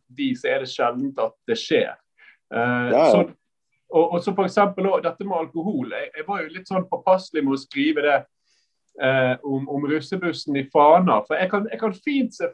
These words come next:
Speaker 1: for meg at foreldrene til disse gutter som du, som du besøkte, satt der og tenkte, «Å Gud, jeg håper det ikke var min sønn som tok kokain. Jeg håper han holdt seg til alkohol.»
Speaker 2: Ja.
Speaker 1: Eh, og, og, og det føler jeg liksom,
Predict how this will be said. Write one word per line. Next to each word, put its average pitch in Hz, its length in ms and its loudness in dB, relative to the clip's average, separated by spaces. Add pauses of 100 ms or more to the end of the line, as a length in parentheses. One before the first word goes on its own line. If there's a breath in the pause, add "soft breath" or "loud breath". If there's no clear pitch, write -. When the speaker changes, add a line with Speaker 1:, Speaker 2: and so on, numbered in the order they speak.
Speaker 1:
for 220 300 4
meg 110 340 -4 (300)
at 143 240 -2
foreldrene 135 840 2 (180)
til 147 160 -4
disse 156 220 -6
gutter 147 480 -2
som 151 180 -2
du, 131 240 -4
som 135 240 -2
du 127 80 2
besøkte, 117 800 0 (240)
satt 185 340 -4
der 175 160 6
og 147 160 0
tenkte, 156 380 -2
«Å 147 240 -2
Gud, 170 240 -2
jeg 139 160 -4
håper 160 360 -4
det 143 120 -2
ikke 151 160 -12
var 160 80 -2
min 156 320 -4
sønn 139 400 0
som 127 180 -10
tok 131 220 -6
kokain. 135 480 -2
Jeg 123 80 -2
håper 143 320 2
han 135 240 -2
holdt 151 240 0
seg 127 140 -4
til 120 100 -4
alkohol.» 123 640 -6
Speaker 2:
Ja. 113 400 2 (480)
Speaker 1:
Eh, 165 300 4 (200)
og, 196 280 -4
og, 185 200 0
og 208 80 -2
det 240 160 4
føler 180 300 -2
jeg 185 80 0
liksom, 175 400 -2